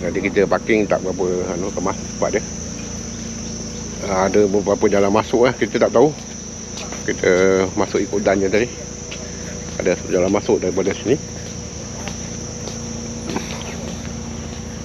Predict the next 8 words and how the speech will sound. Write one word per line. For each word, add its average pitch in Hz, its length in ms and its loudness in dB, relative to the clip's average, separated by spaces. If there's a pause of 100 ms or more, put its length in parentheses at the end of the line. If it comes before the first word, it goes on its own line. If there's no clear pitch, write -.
(280)
Hmm. 87 180 0 (1400)
Dan 90 300 0
view, 92 400 2
ah, 80 100 -2
Sungai 90 240 -2
Kelantan, 82 380 -2 (320)
eh. - 60 -4 (680)
Okey. - 220 -2